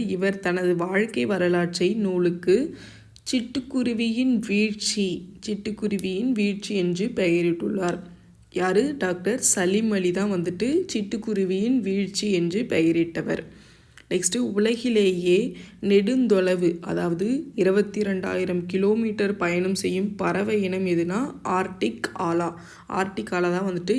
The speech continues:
இருபத்தி ரெண்டாயிரம் கிலோமீட்டர் பயணம் செய்யும் நெடுந்தொலைவுல. நெக்ஸ்ட்,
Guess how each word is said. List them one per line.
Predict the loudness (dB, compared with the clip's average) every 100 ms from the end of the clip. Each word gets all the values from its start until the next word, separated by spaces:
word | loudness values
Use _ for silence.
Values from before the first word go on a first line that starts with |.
| 2
இருபத்தி | 2 0 0 0
ரெண்டாயிரம் | 0 0 0 0 -2 0
கிலோமீட்டர் | 0 2 2 2 -2 -2
பயணம் | -4 -2 -4 -2
செய்யும் | -2 -2 -2 0
நெடுந்தொலைவுல. | 2 2 0 0 0 2 0 -2 -12 -20 -20 -14 -10
நெக்ஸ்ட், | -8 -2